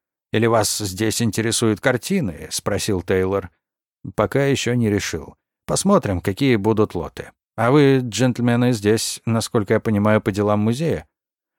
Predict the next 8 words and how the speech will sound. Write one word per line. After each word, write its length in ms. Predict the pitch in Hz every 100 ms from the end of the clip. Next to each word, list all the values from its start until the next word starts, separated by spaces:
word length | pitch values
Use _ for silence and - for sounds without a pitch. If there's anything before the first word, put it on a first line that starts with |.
| -
"Совершенно 640 | 135 147 113 - 123 110 104
верно", 440 | 120 127 98 90
подтвердил 580 | - 87 101 92 95 90
Тейлор. 540 | 95 90 90 90 90 - _ _ -
"Хотим 600 | 151 - 160 160 113 85 -
пополнить 680 | 127 110 135 143 113 107 101
нашу 360 | 101 120 107
коллекцию. 720 | 92 85 69 - - 80 78